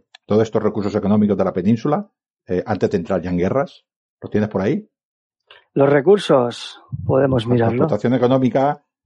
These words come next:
Speaker 1: eh, que hicieron, lo hemos dicho antes, por ejemplo, ¿qué comerciarían? ¿Con, con, con aceite comerciarían? ¿Con plata? ¿Con estaño?
Speaker 2: Sobre todo hierro, cobre, plata.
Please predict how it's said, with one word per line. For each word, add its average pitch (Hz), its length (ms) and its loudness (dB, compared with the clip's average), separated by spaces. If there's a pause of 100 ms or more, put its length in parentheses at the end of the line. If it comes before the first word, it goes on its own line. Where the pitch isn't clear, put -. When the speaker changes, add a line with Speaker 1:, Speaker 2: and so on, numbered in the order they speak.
(120)
Speaker 1:
eh, 87 880 2
que - 80 -2
hicieron, 110 420 2
lo 113 80 2 (140)
hemos 117 140 0
dicho 131 220 0
antes, 92 240 -2
por 95 140 -8
ejemplo, 107 440 -2 (180)
¿qué 107 120 -6
comerciarían? 101 560 0
¿Con, 98 260 -4
con, 101 300 2
con 98 160 -2
aceite 131 320 -4
comerciarían? 123 580 -2 (180)
¿Con 101 180 -4
plata? 127 420 -2 (420)
¿Con 95 140 -6
estaño? 120 500 -8 (240)
Speaker 2:
Sobre 143 320 2
todo 196 300 6
hierro, 180 560 4
cobre, 170 400 4 (760)
plata. 160 500 2